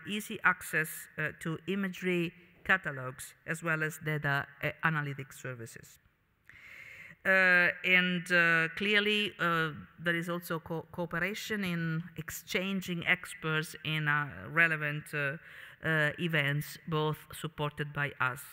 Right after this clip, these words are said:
and, and Digital Globe. Another, um, quite a flagship agreement that we signed, uh, more or less one year and a, and a half ago is,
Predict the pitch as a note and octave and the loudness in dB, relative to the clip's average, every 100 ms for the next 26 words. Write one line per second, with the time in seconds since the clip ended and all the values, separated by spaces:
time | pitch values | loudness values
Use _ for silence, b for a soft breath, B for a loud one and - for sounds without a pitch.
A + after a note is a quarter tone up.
0 | - C3+ C3+ - C3+ C3+ D#3 - C3+ B2+ | -8 -4 -4 -6 -8 -6 -10 -12 -12 -10
1 | B2 F#2+ - - _ _ _ - B B | -8 -10 -12 -20 _ _ _ -14 B B
2 | B B B B B B - G#3+ C#4+ C4 | B B B B B B 2 6 8 8
3 | A#3 G#3 F#3 - F3+ F3 E3+ E3 D#3+ D#3 | 8 8 6 4 4 6 6 6 6 4
4 | D3+ C#3+ C3+ C3 - - - G3+ F#3 F3+ | 2 0 -2 -8 -12 -18 -4 2 4 4
5 | F3 - E3 - E3+ E3+ E3+ - E3 D#3 | 2 0 -2 -2 2 2 2 2 4 4
6 | D3+ - E3 E3 F3 F3 F3 F3+ - - | 2 0 -2 0 0 2 2 2 -4 -4
7 | E3 D#3 D#3+ D#3 D3+ - E3+ D#3+ D#3 D#3 | -4 -4 -4 -2 -2 0 4 6 6 4
8 | D#3 D3+ D#3 D#3 D3 D3+ D3+ D#3 - D#3 | -2 -6 -6 -6 -4 -2 0 0 -2 -2
9 | D#3 D#3 D3+ D3 D3 C#3 - - D3 E3+ | -2 0 -2 -2 -6 -8 -10 -10 -8 2
10 | G3+ A3 G3+ E3+ E3 E3 - _ _ _ | 4 4 -2 -2 -2 -2 -8 _ _ _
11 | _ _ _ _ _ B B B B B | _ _ _ _ _ B B B B B
12 | - F#3 F3+ F3+ F3 | -2 4 6 8 4